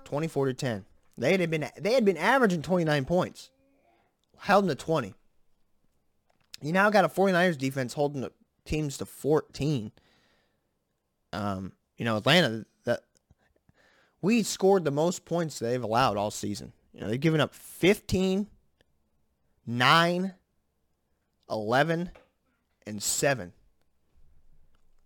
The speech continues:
I'm taking the forty-niners in this one. Their defense, amazing. You add in McCaffrey, Debo. They're at home.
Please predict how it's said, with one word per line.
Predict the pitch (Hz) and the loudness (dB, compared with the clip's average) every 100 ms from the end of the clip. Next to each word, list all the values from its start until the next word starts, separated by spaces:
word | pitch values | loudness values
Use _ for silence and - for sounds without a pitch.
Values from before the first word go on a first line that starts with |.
| _ _ - | _ _ -4
I'm | 196 | 0
taking | 294 233 | 0 0
the | 139 | -2
forty-niners | - 147 127 110 107 101 | -2 -2 0 -4 -6 -8
in | 95 | -12
this | 92 82 | -14 -14
one. | 92 - _ _ _ | -18 -20 _ _ _
Their | 175 | 2
defense, | 202 175 185 196 202 - - _ _ _ _ _ _ - | 4 2 2 2 2 -4 -12 _ _ _ _ _ _ -16
amazing. | 117 127 185 196 190 190 - _ _ | -8 0 0 2 0 -4 -10 _ _
You | 151 190 | 0 6
add | 180 | 6
in | 151 123 113 | 6 0 -6
McCaffrey, | - 147 185 196 190 190 190 - _ _ _ | -4 2 2 0 -4 -4 -4 -8 _ _ _
Debo. | - 202 196 180 185 185 - _ _ _ _ _ _ _ _ | -2 2 6 6 6 2 -8 _ _ _ _ _ _ _ _
They're | 127 | 4
at | 135 - | 4 4
home. | 165 190 208 208 | 4 6 6 2